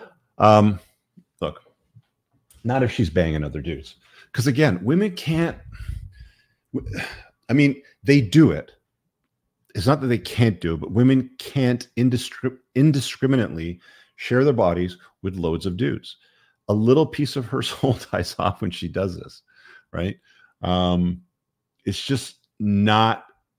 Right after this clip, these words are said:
good. It's not good, right? You know, people get mad at me. They say, "Well, Rich, will you encourage guys to indulge?" Well, yeah. Women aren't <laughs> pure anymore, <laughs> right? What? You, I'm gonna tell guys to sit around and,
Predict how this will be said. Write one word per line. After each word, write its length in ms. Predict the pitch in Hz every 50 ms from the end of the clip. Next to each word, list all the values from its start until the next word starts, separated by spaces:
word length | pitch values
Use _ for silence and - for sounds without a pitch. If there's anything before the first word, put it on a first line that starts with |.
| - 85
good. 360 | 80 101 101 92 76 - - _ _ _ _
It's 220 | - - - - -
not 260 | 90 92 90 - -
good, 240 | - 76 64 57 _ _ _ _ _ _ _ _ _ _ _ _ -
right? 260 | - 78 80 80 - _ _ _ _
You 80 | - 95
know, 40 | 87
people 180 | 117 113 101
get 140 | 92 92 -
mad 160 | 82 82 85
at 60 | 85 80
me. 60 | 76
They 60 | 78
say, 100 | - 85
"Well, 160 | 76 82 80
Rich, 240 | 117 151 - - -
will 80 | 95 92
you 180 | 113 151 156
encourage 440 | 123 90 - - 127 113 107 85 -
guys 300 | - 104 104 104 95 -
to 200 | - - 101 90
indulge?" 540 | 82 78 71 - 123 127 95 78 - - - - - - - - _ _ _ _ _ _ _ _
Well, 120 | - 113 117
yeah. 360 | 113 135 160 165 143 151 151 - _ _ _ _ _ _ _ _ _ _ _ _ - 117 _ _ _
Women 440 | - 104 98 120 143 170 180 143 110
aren't 460 | - - 101 127 - 127 - - - _ _ - - - - - -
<laughs> 360 | - - 185 - - - _ -
pure 280 | - - 151 147 147 147
anymore, 600 | 147 139 120 101 101 107 135 156 156 - - _ _ _ _ _
<laughs> 220 | _ _ _ -
right? 360 | - 160 160 - - - - - _ _ - - - _
What? 380 | - 117 - - 147 - - - - _ _ -
You, 220 | 107 110 - - - - _ _ _ - - -
I'm 100 | 110 107
gonna 160 | 123 123 135
tell 220 | - - 143 123 107
guys 260 | 101 101 107 120 104
to 60 | 107
sit 200 | - - 120 110
around 320 | 104 98 101 107 120 117
and, 140 | 110 92 90